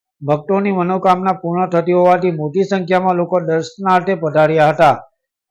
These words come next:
આમોદ તાલુકાના નાહિયર, નાહિયર ગામે આવેલા હટીલા હનુમાન મંદિરે શ્રાવણ માસના અંતિમ શનિવારે ભાટીગર મેળો ભરાયો હતો.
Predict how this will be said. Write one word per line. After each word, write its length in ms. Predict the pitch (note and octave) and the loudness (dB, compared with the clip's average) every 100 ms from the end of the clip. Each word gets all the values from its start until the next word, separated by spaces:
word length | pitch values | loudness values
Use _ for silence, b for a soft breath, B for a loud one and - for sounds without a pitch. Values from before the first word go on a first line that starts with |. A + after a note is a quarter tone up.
| _ - | _ -6
આમોદ 340 | C#3 E3+ A3 | -2 0 0
તાલુકાના 420 | A#3 G3 G3 G3 | 2 2 2 0
નાહિયર, 420 | F#3+ E3+ E3 F#3+ G#3 - | 2 2 4 2 2 -4
નાહિયર 520 | F#3 E3 E3 E3+ F#3 F3 | -6 2 4 4 4 4
ગામે 320 | F3 E3+ D#3 C3 _ _ _ _ | 2 2 -2 -6 _ _ _ _
આવેલા 440 | E3 D#3+ F#3+ G3 F3+ | 2 4 6 6 4
હટીલા 380 | F3+ F#3 G3 D#3+ | 4 2 4 4
હનુમાન 460 | E3+ F3 F#3 F#3 E3+ | 2 0 0 0 -2
મંદિરે 380 | E3 F3 F#3+ | 0 2 2
શ્રાવણ 400 | F#3 E3 E3 F#3 | 2 2 2 2
માસના 300 | F#3+ F#3 F#3 | 0 0 0
અંતિમ 300 | E3+ D#3 F#3 F#3 | -2 -2 -8 -4
શનિવારે 420 | F#3 F3 F3 F3+ | -4 0 2 2
ભાટીગર 520 | D#3+ D3 D3 F3+ F3+ F3 | 2 2 2 2 0 0
મેળો 300 | E3 D#3+ E3 | 0 0 2
ભરાયો 460 | C#3+ D3 D#3 D3+ D3 | 2 2 2 0 -2
હતો. 340 | D#3 C3 - | -2 -4 -6